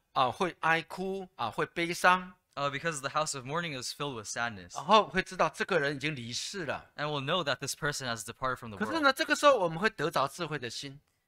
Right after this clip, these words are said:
Speaker 2: Uh, but from this, we will have a heart of wisdom.
Speaker 1: 因为我们会想，
Speaker 2: Uh, because we can think.
Speaker 1: 今天啊，他已经离世了。
Speaker 2: Um, today they have left
Speaker 1: 他可能是老人家。
Speaker 2: this world.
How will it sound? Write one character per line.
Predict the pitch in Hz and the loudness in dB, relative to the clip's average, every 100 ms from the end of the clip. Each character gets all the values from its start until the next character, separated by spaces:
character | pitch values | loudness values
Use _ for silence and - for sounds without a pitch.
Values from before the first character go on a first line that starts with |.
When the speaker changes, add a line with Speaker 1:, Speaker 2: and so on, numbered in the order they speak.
| - | -2
Speaker 2:
Uh, | 151 | 0
but | 147 147 - | 2 0 0
from | 202 208 | 0 0
this, | 147 - | -4 -4
we | 147 | -4
will | 143 | -2
have | 135 127 | 0 0
a | 127 113 110 | 0 -2 -2
heart | 135 135 | -2 -2
of | 101 | -2
wisdom. | 135 127 - | -8 -6 -2
Speaker 1:
因 | 240 | 4
为 | 269 247 | 8 8
我 | |
们 | 165 175 | 8 2
会 | 202 | 2
想， | 190 - - - _ _ _ | 0 -2 -6 -8 _ _ _
Speaker 2:
Uh, | 131 | -6
because | 131 165 180 143 | -4 -2 -2 -4
we | |
can | 151 120 | -6 -8
think. | - 110 | -10 -8
Speaker 1:
今 | 92 240 | -2 -2
天 | 233 240 | 4 6
啊， | 208 120 | 8 6
他 | - 202 | 2 2
已 | |
经 | 147 175 | 0 -4
离 | 135 131 | -6 -8
世 | - 196 143 | -8 -8 -8
了。 | 95 _ _ | -10 _ _
Speaker 2:
Um, | 135 135 | -4 -2
today | 139 175 160 | 0 0 0
they | 143 | 0
have | 147 120 | 0 -2
left | 117 131 | -2 2
Speaker 1:
他 | 254 | 2
可 | 220 | 4
能 | 156 160 | 0 0
是 | 214 | 0
老 | 147 117 | 2 2
人 | 117 131 | 0 -4
家。 | 156 | 0
Speaker 2:
this | |
world. | 156 | 0